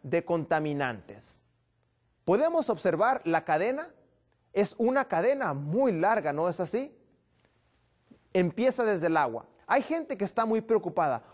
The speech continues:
"Oh, ¿cuál es la contaminación de mi agua?". Bueno, eso, de hecho, es un, es un tema muy menor. Contam-, ah, si, la pregunta que debemos hacer es,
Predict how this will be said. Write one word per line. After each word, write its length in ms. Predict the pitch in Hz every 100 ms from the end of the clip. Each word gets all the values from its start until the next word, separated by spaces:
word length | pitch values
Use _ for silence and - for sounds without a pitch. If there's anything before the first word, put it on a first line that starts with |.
| - -
"Oh, 280 | 311 320
¿cuál 220 | - 269 262
es 100 | 254
la 160 | 240
contaminación 920 | 214 196 190 175 165 151 214 233 240 202
de 100 | 175
mi 180 | 170
agua?". 340 | 185 156 107 - _ _ _
Bueno, 300 | - 381 285 - _ _ _ -
eso, 300 | 320 233 226 240
de 200 | 170 240
hecho, 280 | 247 202 - - -
es 220 | 208 226
un, 140 | 214 - _
es 200 | 214 208
un 120 | 240 214
tema 480 | - 285 214 160 - _
muy 260 | 165 202 302
menor. 440 | 247 180 170 233
Contam-, 440 | 233 214 202 180 185 - - - _ _ -
ah, 360 | 170 160 151 - -
si, 240 | - 214 202 - -
la 200 | 180 180
pregunta 400 | 180 180 269 262
que 120 | 202
debemos 300 | 175 208 240
hacer 280 | 196 202 214
es, 200 | 233 226